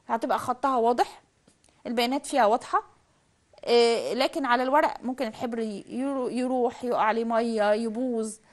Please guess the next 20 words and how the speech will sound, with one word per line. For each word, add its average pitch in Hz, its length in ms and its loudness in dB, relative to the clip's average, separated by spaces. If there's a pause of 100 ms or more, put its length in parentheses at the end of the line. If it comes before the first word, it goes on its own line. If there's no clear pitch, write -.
(300)
يبقى 214 140 0
كده 262 200 0
أنا 269 100 0
استهلكت 247 560 -6
إيه؟ 233 220 -6 (440)
ورق 240 320 6 (100)
كتير. - 320 -12 (560)
فهل 285 520 4 (560)
من 240 160 -2
مزايا 311 380 4
تطبيق، 269 560 0 (1040)
آه، 208 580 2
الإلكترونية 240 880 0
في 185 200 -4
إدارة 277 300 4
الموارد 269 280 0
البشرية 262 380 0
توفر 277 440 4
استخدام 247 420 2
الورق؟ 359 300 4